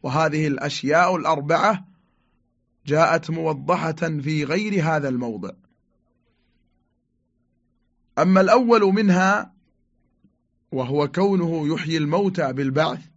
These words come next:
فقد جاء في آيات كثيرة من كتاب الله تعالى، كقوله: "قل بلى وربي لتبعثن"،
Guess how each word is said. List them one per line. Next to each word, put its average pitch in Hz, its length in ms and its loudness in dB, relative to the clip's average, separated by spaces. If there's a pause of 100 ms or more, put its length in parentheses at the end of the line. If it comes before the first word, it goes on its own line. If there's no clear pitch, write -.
(1300)
فقد 170 420 -2
جاء 180 380 2
في 175 240 -4
آيات 170 540 2
كثيرة 165 840 -4 (840)
من 143 180 -4
كتاب 147 440 0
الله 131 400 -4
تعالى، 98 520 -8 (2500)
كقوله: 208 840 0 (720)
"قل 185 240 2
بلى 196 640 6
وربي 165 680 -2
لتبعثن"، 143 1080 -4